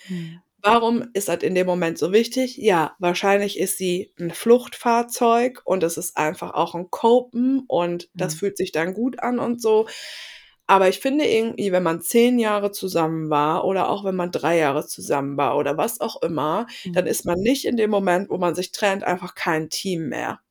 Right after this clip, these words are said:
Speaker 2: Man ist
Speaker 1: Exakt,
Speaker 2: nicht
Speaker 1: ja.
Speaker 2: einfach kein Team mehr. Man ist
Speaker 1: Wow,
Speaker 2: dann
Speaker 1: geil,
Speaker 2: vielleicht,
Speaker 1: ja.
Speaker 2: ja, man ist vielleicht kein Liebespaar mehr,
Speaker 1: Ja.
Speaker 2: aber ich finde, man hat die, also, man hat einfach die Verantwortung trotzdem noch füreinander,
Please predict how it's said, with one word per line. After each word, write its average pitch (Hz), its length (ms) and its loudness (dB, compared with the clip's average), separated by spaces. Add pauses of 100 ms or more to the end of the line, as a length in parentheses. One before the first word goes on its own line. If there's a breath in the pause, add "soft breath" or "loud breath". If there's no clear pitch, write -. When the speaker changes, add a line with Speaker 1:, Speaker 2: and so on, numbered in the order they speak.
(760 loud breath)
Speaker 2:
Man 202 140 4
ist 262 200 2
Speaker 1:
Exakt, - 20 4
Speaker 2:
nicht 247 320 2
Speaker 1:
ja. 214 60 4
Speaker 2:
einfach 208 240 -6
kein 185 240 -2
Team 185 340 -4
mehr. 139 240 0 (300 loud breath)
Man 196 160 2
ist 190 160 8
Speaker 1:
Wow, 196 40 8
Speaker 2:
dann 233 120 4 (100)
Speaker 1:
geil, 202 260 4
Speaker 2:
vielleicht, 180 60 -2
Speaker 1:
ja. 185 340 -4 (160)
Speaker 2:
ja, 254 200 6
man 214 160 2
ist - 180 0
vielleicht 214 340 2
kein 180 300 -2
Liebespaar 285 680 0
mehr, 311 340 4 (340 loud breath)
Speaker 1:
Ja. 202 200 -6
Speaker 2:
aber 233 260 6 (120)
ich - 100 -8
finde, 226 680 2
man 202 280 0
hat 277 340 0
die, 214 400 -2
also, 185 480 4
man 190 220 -2
hat 247 180 0
einfach 208 220 -4
die 196 120 -10
Verantwortung 208 840 2
trotzdem 233 540 -4
noch 147 220 -2
füreinander, 170 880 0